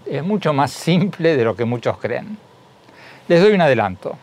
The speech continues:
Tiene que ver con las pequeñas y medianas empresas. Está interesante. Bueno,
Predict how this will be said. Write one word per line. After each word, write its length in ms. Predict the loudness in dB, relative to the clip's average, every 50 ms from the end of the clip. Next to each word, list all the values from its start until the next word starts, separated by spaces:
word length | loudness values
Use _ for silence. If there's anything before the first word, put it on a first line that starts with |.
| -20 -20 -16 -10
Tiene 220 | -8 -6 -4 0
que 80 | 2 4
ver 120 | 4 4
con 120 | 2 0 0
las 100 | -2 -2
pequeñas 720 | -2 -4 -4 -2 0 0 0 0 0 -2 -2 -4 -6 -14 -14 -10
y 100 | -6 -4
medianas 480 | -2 0 0 0 0 0 -2 -4 -6
empresas. 680 | -10 -10 -10 -10 -10 -12 -12 -14 -18 -18 -18 -18 -20 -20 _ _ -20 -20 -20 -12
Está 120 | -6 -6 -4
interesante. 640 | -2 -2 -2 -2 -4 -8 -12 -16 -16 -18 -18 -20 -20 _ _ _ _ _ _ _ _ _ _ _ _ _ _ _ -20 -20 -20 -20 -20 -10 -4 0
Bueno, 220 | 0 0 0 -2